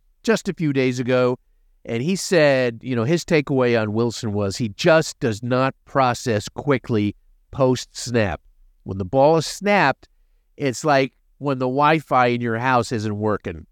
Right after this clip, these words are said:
You know, everything slows down a little bit, and I think that's really the case with Zach Wilson. So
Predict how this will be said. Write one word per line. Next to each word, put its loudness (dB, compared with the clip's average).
You -8
know, -4
everything 2
slows 0
down 2
a -4
little -4
bit, -6
and -4
I 2
think -4
that's 0
really 0
the -6
case 0
with -6
Zach 2
Wilson. 0
So 0